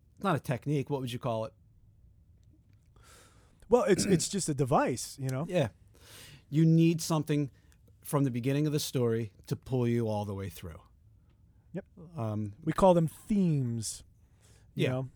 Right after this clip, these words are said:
Speaker 2: I think back in the day, that was the, that was the chosen term.
Speaker 1: I like
Speaker 2: But,
Speaker 1: horses
Speaker 2: uh,
Speaker 1: so much better.
Speaker 2: horses just works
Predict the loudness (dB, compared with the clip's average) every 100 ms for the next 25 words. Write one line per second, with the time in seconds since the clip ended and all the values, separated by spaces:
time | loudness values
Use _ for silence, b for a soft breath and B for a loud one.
0 | -14 -8 -4 -2 0 0 0 -2 -2 -2
1 | -2 -4 -6 -8 -6 -6 -6 -12 -18 -14
2 | -14 -12 -14 -14 -12 -8 -6 -8 -10 -12
3 | -14 b b b b -20 -12 -8 -8 -8
4 | -4 0 0 0 0 2 2 0 0 -2
5 | 0 0 -2 -4 -4 -4 -8 -16 b b
6 | b -6 -2 -2 -2 -4 -6 -6 -4 0
7 | 0 -2 -6 -8